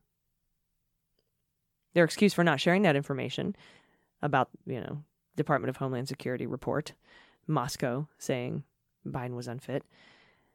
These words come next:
was that they said the report was poorly written and thinly sourced. But according to the document, it was, it was, uh,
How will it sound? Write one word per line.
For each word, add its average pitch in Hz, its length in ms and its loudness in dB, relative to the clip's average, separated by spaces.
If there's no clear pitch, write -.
was 160 240 4
that 190 160 8
they 202 100 8
said 220 220 8
the 208 180 10
report 196 440 8
was 214 100 8
poorly 269 320 12
written 190 240 8
and 180 160 6
thinly 170 260 4
sourced. - 440 -4
But 175 100 8
according 170 300 8
to 156 80 6
the - 20 -4
document, 170 460 4
it - 80 -6
was, - 320 -4
it - 140 -6
was, 160 180 -2
uh, 147 340 0